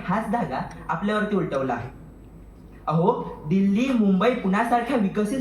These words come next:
शहरांमध्ये होणाऱ्या प्रदूषणातून मिळणारे पीएम टू पॉइंट फाईव्ह कण आता फक्त आपल्या फुफ्फुसांनाच नव्हे, तर ते थेट ब्लड ब्रेन बॅरियर तोडून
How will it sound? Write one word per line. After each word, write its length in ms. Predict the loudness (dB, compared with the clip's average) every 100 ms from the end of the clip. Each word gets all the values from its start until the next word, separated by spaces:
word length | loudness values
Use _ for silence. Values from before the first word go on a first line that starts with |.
| -2
शहरांमध्ये 480 | 0 0 2 2 2
होणाऱ्या 320 | 2 0 0
प्रदूषणातून 640 | -2 0 0 0 0 0
मिळणारे 420 | 2 2 2 0 -2 -6 -18 -4
पीएम 420 | -2 2 2 0 -2
टू 60 |
पॉइंट 340 | 0 0 0 0
फाईव्ह 280 | 2 2
कण 240 | 2 0 0 -4 -14 -20 -20 -8
आता 240 | -4 -2 0
फक्त 200 | 0 0
आपल्या 240 | 0 -2
फुफ्फुसांनाच 640 | -2 -2 -2 0 0 0
नव्हे, 420 | 0 -2 -4 -6 -12 -6
तर 100 | -4
ते 380 | 0 0 0 0
थेट 560 | 2 2 0 -6 -12 -6
ब्लड 340 | 0 2 2
ब्रेन 560 | 0 0 2 2 2 2
बॅरियर 440 | 2 4 4 4
तोडून 280 | 2 2 -2